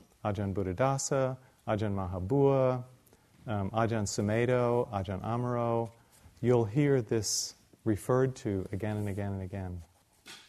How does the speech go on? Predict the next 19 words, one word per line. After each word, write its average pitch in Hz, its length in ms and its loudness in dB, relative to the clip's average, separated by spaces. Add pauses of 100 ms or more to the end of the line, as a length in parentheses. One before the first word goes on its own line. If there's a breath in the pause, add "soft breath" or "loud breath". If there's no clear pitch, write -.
(180)
So 143 180 6
even 208 300 8
in 202 120 6
the 165 80 4
Theravadan 156 640 4
lineages, 123 680 0 (280 soft breath)
there 135 140 4
are 135 60 6
two 160 180 2
different 135 340 0
views 131 500 -2
on 92 180 -4
this. 78 400 -10 (1300 soft breath)
So 170 260 8
if 160 200 8
you're 156 120 8
worried 180 420 6
about 135 380 2
being 139 520 2